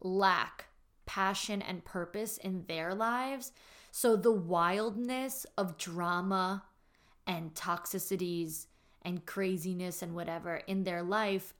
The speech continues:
actually fulfills them and fuels them, because it gives them something to do. It gives them something to look forward to, something to talk about. Like, that drama and craziness and insecurity and all that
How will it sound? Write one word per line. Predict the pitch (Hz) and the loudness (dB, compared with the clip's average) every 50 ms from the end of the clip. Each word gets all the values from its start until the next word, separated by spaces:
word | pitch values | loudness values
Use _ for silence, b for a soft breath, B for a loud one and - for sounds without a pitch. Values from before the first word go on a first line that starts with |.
| _ | _
actually | - 196 202 220 214 220 - - - 214 208 208 | 0 2 2 2 0 -2 -6 -6 -4 -2 -2 -2
fulfills | 202 - 202 196 - - 185 175 180 190 196 190 | -4 -4 -8 -6 -2 0 0 2 2 0 0 0
them | 240 247 254 262 247 233 - | 0 2 2 2 0 0 -2
and | 196 190 180 | -2 -2 -2
fuels | - - - 196 233 262 262 254 220 170 - | -2 -4 -4 -2 0 2 2 2 2 0 0
them, | - 127 87 92 87 87 - - _ _ _ _ B B B B B B B B B | -4 -4 -6 -6 -8 -10 -14 -20 _ _ _ _ B B B B B B B B B
because | - 220 - 247 196 | -2 0 2 2 2
it | 214 214 | 2 2
gives | 233 226 214 185 | 2 2 2 2
them | 196 208 202 | 0 0 0
something | 190 - 196 180 180 175 190 185 | 0 0 -2 -2 -2 -4 -4 -6
to | 190 196 | -6 -6
do. | - - 294 302 285 254 226 202 | -2 0 0 2 4 6 6 6
It | 180 160 | 4 2
gives | - 185 175 | 0 -2 -2
them | 170 185 175 | -2 -4 -4
something | - 185 180 185 | -4 -4 -4 -4
to | 175 208 | -4 -2
look | 190 208 202 - - | -2 -2 -4 -2 0
forward | - 294 302 302 285 277 269 | 4 4 6 6 4 2 0
to, | - - 202 190 | 0 -2 -2 0
something | - 196 175 180 190 185 | -2 -2 -4 -4 -4 -6
to | - 220 | -6 -8
talk | 214 - - - 262 285 277 - | -8 -6 -2 0 0 0 0 0
about. | 262 208 180 196 175 147 127 - - - b b b b b b b b b b | -2 0 2 2 2 2 0 -2 -6 -10 b b b b b b b b b b
Like, | - 220 214 214 - | 4 4 4 4 6
that | 226 226 220 - 202 | 8 8 8 6 4
drama | 175 208 220 226 233 240 254 254 | 2 4 4 4 4 4 2 2
and | 240 220 214 202 | 2 0 0 -2
craziness | - - - 226 233 254 240 190 233 220 196 180 180 - | -4 -4 -4 -2 -2 -2 -2 -2 -2 -2 -2 -2 -2 -2
and | - 202 190 | -4 -4 -4
insecurity | - 220 214 202 226 214 - - - 233 226 226 214 208 202 196 190 | -4 -6 -6 -4 -6 -8 -6 -6 -4 -2 -2 0 0 0 0 0 0
and | 185 180 | 0 0
all | 190 202 208 208 202 | 2 2 2 2 0
that | 190 214 226 240 226 202 185 180 175 - | 0 2 2 2 4 4 2 2 0 -2